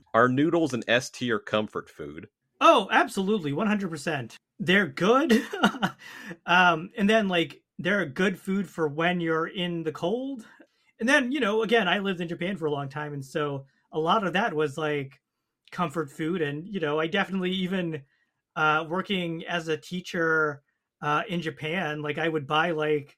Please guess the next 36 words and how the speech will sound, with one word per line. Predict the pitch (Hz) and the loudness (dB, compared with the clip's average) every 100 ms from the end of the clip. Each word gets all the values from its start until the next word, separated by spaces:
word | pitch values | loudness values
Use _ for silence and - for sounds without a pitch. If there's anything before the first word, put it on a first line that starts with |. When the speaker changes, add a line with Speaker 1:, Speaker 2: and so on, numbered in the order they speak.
| 135 | -6
Speaker 2:
good | 175 190 | -2 0
instant | 180 170 175 147 | -2 -4 -4 0
ramen | 165 196 147 | 0 0 -4
because | 147 143 156 135 | -6 -6 -6 -2
those | 147 165 139 | 0 0 0
were | 147 151 143 139 143 | 0 0 -2 -4 -2
nice | 160 190 190 | 2 2 0
comfort | - 214 190 135 | -4 -2 -4 -8
foods, | 143 127 120 | -8 -8 -6
even | 165 165 156 | -4 -2 -2
if | 147 | -2
it | 151 | -4
wasn't, | 151 151 156 | -2 -2 -4
like, | 143 135 | -6 -8
the, | 139 135 | -8 -8
the | 123 | -10
classiest | 139 - 147 139 147 135 135 123 | -10 -6 -4 -6 -6 -8 -8 -6
dish | 147 143 | -4 -4
in | 147 | -4
the | 135 | -6
world. | 123 139 139 131 131 135 - _ | -4 -6 -6 -8 -10 -14 -18 _
Speaker 1:
Oh, | 131 135 | -4 -2
sure. | - 120 | 2 4
Speaker 2:
Yeah. | 233 - - | 4 0 -4
Speaker 1:
But | 131 | -2
even | 160 160 | 0 4
outside | 147 139 - 123 101 | 4 4 2 0 2
ramen, | 101 107 95 82 | 2 2 2 -4
like, | 82 82 - _ _ _ _ _ | -4 -4 -6 _ _ _ _ _
chicken | - 147 139 | -6 -2 0
noodle | 135 135 | 2 0
soup | - 120 85 - _ _ - | 0 -4 -4 -8 _ _ -8
and | 98 | 0
Speaker 2:
Yeah. | 101 98 | 0 2
Speaker 1:
macaroni | 117 127 147 143 139 | -2 0 -2 -2 -4
cheese | 127 101 80 | -6 -6 -8